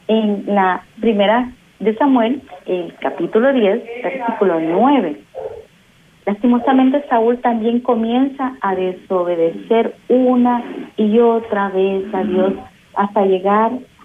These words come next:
al colmo de consultar a una mujer espiritista.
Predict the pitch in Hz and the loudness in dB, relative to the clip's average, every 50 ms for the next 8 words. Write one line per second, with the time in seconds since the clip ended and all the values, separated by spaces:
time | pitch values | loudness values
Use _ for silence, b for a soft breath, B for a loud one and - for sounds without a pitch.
0 | _ - 190 190 185 190 - - - - 233 240 262 254 240 208 190 170 160 160 | _ -4 -2 0 -2 -2 -6 -12 -6 -2 2 2 4 2 2 -2 -4 -10 -12 -16
1 | - - - - 190 190 - 196 196 190 - - 185 175 165 - _ - 226 220 | -18 -16 -12 -12 -12 -10 -10 -10 -10 -10 -10 -12 -12 -12 -12 -12 _ -2 -2 0
2 | 226 226 226 220 214 _ _ _ _ _ _ - - 185 190 190 196 202 196 190 | 0 -2 -4 -8 -12 _ _ _ _ _ _ -6 -4 -4 -2 -2 -4 -4 -4 -4
3 | 185 180 180 175 175 - - - 165 160 160 165 165 - - - 156 - 160 147 | -4 -6 -6 -10 -10 -12 -10 -4 -4 -4 -4 -4 -10 -12 -12 -12 -10 -10 -10 -12
4 | - - - - - - - - - - | -12 -18 -20 -20 -18 -20 -16 -16 -16 -18